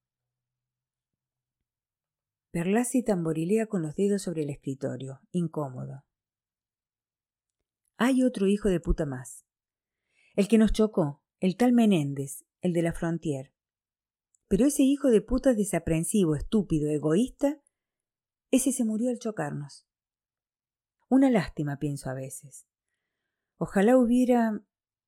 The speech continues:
¿ojalá hubiera qué? Nada.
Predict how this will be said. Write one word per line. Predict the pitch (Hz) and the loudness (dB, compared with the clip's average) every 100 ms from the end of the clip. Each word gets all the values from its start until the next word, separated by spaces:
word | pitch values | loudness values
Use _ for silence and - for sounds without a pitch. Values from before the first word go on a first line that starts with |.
| _ _ _ _ _ | _ _ _ _ _
¿ojalá | - - 240 269 | -8 -2 0 0
hubiera | 262 226 | 2 0
qué? | - 139 139 _ _ _ _ _ _ _ _ _ _ _ _ _ _ _ _ | 0 -6 -8 _ _ _ _ _ _ _ _ _ _ _ _ _ _ _ _
Nada. | - 156 135 131 139 | -8 -6 -6 -8 -12